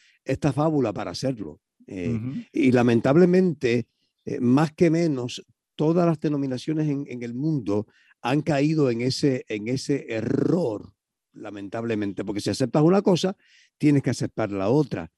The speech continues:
Speaker 1: Pero la parábola ni está enseñando inmortalidad del alma,
Speaker 2: Ni salvación
Speaker 1: ni
Speaker 2: por
Speaker 1: está,
Speaker 2: obras.
Speaker 1: ni está enseñando salvación por obras.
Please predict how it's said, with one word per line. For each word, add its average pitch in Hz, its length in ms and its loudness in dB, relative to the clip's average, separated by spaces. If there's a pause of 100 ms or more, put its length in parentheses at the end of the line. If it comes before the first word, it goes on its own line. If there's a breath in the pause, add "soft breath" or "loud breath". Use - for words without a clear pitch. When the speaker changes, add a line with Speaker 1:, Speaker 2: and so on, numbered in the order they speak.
(320)
Speaker 1:
Pero 127 300 -4
la 135 240 -4
parábola 180 460 4
ni 165 180 0
está 147 180 -2
enseñando 220 540 4
inmortalidad 190 640 2
del 185 100 0
alma, 147 320 -6 (540)
Speaker 2:
Ni 190 160 -8
salvación 92 420 -6
Speaker 1:
ni 160 80 -4
Speaker 2:
por 151 100 -4
Speaker 1:
está, 165 140 -4
Speaker 2:
obras. 185 160 -6
Speaker 1:
ni 156 180 -4
está 151 220 -4
enseñando 190 580 2
salvación 139 540 -4
por 120 180 -4
obras. - 680 -16